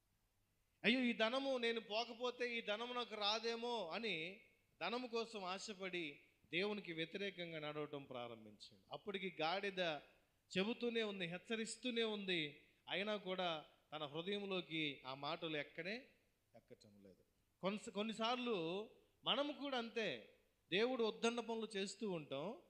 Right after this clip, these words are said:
హెచ్చరికలు జారీ అవుతూ ఉంటాయి, దేవుడు ఎవరో ఒకళ్ళ ద్వారా మాట్లాడుతూనే ఉంటాడు,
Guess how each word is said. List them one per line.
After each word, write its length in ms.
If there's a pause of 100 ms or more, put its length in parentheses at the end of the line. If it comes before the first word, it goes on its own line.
(220)
హెచ్చరికలు 580
జారీ 380
అవుతూ 300
ఉంటాయి, 560 (240)
దేవుడు 680 (160)
ఎవరో 300
ఒకళ్ళ 320
ద్వారా 240
మాట్లాడుతూనే 720
ఉంటాడు, 680